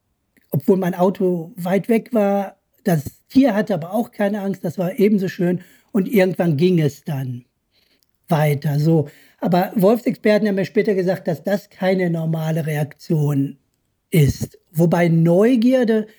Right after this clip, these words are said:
besonders bei jungen Wölfen, ganz normal ist. Das war aber kein junger Wolf. Egal, das war meine erste Begegnung und die war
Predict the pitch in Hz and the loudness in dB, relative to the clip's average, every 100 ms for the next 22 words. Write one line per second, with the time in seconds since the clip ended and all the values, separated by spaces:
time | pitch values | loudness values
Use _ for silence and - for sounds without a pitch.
0 | _ _ 180 180 185 170 185 165 196 208 | _ _ 0 2 2 0 0 2 4 2
1 | 175 175 170 180 165 147 175 160 170 175 | 2 2 2 -2 -2 -2 0 0 2 2
2 | 160 170 - 165 147 151 - 156 151 151 | 0 -4 -6 -6 -4 -6 -6 -6 -4 -4
3 | 147 151 151 135 123 127 - - - - | -2 -2 -2 -2 -4 -6 -12 -20 -20 0
4 | 214 180 156 175 202 180 170 165 165 170 | 2 2 0 -2 -2 -2 -2 -4 -2 -2
5 | - 151 165 170 165 165 160 156 143 160 | -2 -2 0 0 0 -2 -4 -4 -4 -2
6 | 151 156 | -2 -4